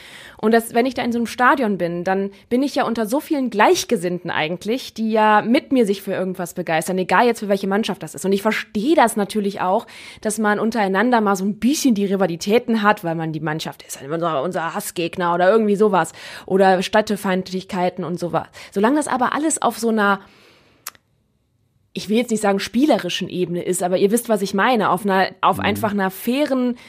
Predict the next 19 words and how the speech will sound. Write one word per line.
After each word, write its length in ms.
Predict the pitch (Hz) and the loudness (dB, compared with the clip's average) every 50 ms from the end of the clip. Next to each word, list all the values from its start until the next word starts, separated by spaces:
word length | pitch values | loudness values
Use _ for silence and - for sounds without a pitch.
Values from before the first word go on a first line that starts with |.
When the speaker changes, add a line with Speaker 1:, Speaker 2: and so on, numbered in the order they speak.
| - - - - - _ _ _ - | -20 -20 -20 -20 -20 _ _ _ 0
Speaker 1:
ähm, 240 | - 202 202 202 202 202 | 2 2 2 0 -2 -2
Ebene 300 | 226 269 269 285 254 226 | -2 0 2 2 2 2
und 100 | 226 208 | 2 2
die 60 | 220 | 2
nicht 360 | 233 226 285 320 - - - | 4 4 4 2 2 -2 -8
gleich 300 | - 247 233 254 269 - | -2 0 0 0 0 -2
in 120 | - - | -4 -6
einen 280 | - 208 202 196 165 147 | -4 -2 -4 -4 -2 2
wirklichen 580 | 196 262 302 - 330 302 - 247 214 - - - | 2 2 2 2 0 -2 -2 -2 -6 -4 0 0
Hass 440 | 226 339 - - - - - - _ | 0 2 0 -2 -6 -8 -10 -12 _
über, 220 | - 233 226 220 - | -4 -2 -2 -2 -2
gegenüber 380 | - 208 220 185 226 233 - | -2 -4 -4 -2 0 0 0
einem 120 | - 202 190 | 0 0 0
Menschen, 360 | 208 254 381 - - - 262 | 0 0 0 -2 -2 -2 -2
den 120 | 269 247 | -2 -2
ich 140 | 247 240 - | -2 0 0
eigentlich 240 | 247 277 - 294 - | 0 0 0 -2 -2
überhaupt 580 | 294 262 240 233 294 381 440 440 440 - - 392 | -2 -2 0 2 4 4 4 4 0 -4 -6 -4
nicht 320 | 349 370 - - - - | -4 -4 -4 -8 -14 -16